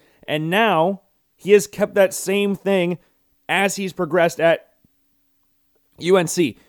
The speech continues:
Where if you look at the other big name quarterbacks in college football, they have all battled inconsistencies at one point or another, or just haven't played enough. In the case of, like, Malik Willis.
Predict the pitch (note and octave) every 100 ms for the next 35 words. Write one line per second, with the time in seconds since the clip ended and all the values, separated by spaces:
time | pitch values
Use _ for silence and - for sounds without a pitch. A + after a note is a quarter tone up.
0 | _ - G3 F3+ F#3 F3 D3+ - F#3+ B3
1 | G3 E3+ D3 D3 C3+ - C3+ B2 A#2+ A#2+
2 | A#2 A#2 A#2 A2+ G#2+ A#2+ B2+ _ _ D#3+
3 | F#3 D#3+ D3+ E3+ F3+ D#3 D#3+ E3 E3 C#3
4 | - E3 E3 D#3+ - D#3+ - D3+ D3+ C#3+
5 | D3 - D#3 - D#3 E3+ F3 D3+ - D3
6 | C#3+ C3+ _ _ _ - F#3 E3+ F3 D#3
7 | A#2+ D#3+ F3 F#3+ G#3 G3+ F#3 D3+ - G3
8 | F#3 C#3 G#2+ - - E3+ E3+ - E3 E3
9 | D#3 D3+ C#3 _ D3+ E3+ D3+ D3+ D3+ G2
10 | -